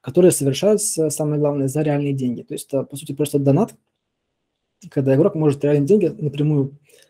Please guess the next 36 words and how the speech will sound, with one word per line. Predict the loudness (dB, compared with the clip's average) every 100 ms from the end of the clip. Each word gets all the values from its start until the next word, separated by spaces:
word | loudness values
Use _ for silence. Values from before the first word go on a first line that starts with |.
| _
разработчику, | -4 0 2 2 0 -4 -12 -14 _
а, | -8 -6 -6
предоставить | -2 -2 0 -2 -2 -10
и | -10
какую-то | -6 0 0 2
вещь | 0 0
взамен | 0 2 0
получить | 0 0 0 -6
в |
игре. | -6 -6 -10 _ _ _ _ -20 -20 _ _ _ _ _
И | 4
пятый | 6 6
тип, | 4 2 -4 -10
тоже | -4 -4
такой | -4 -4 -2
обычный, | 0 -2 -4 -6
это | -6 0 0
оплата | 0 -2 0
за | 0 -2
покупку. | -4 -16 -18 -20 _ _ -2
То |
есть | -2
мы | 2
просто | 2 2
делаем | 2 2 2
свою | 4 6
игру | 6
платной, | 4 2 2 -6 -8 _
и | 2 2
чтобы | 2 -4 -4
в | 0
нее | 0
поиграть, | 2 0 0 0
ее | -2
нужно | -2
купить. | -4 -8 -16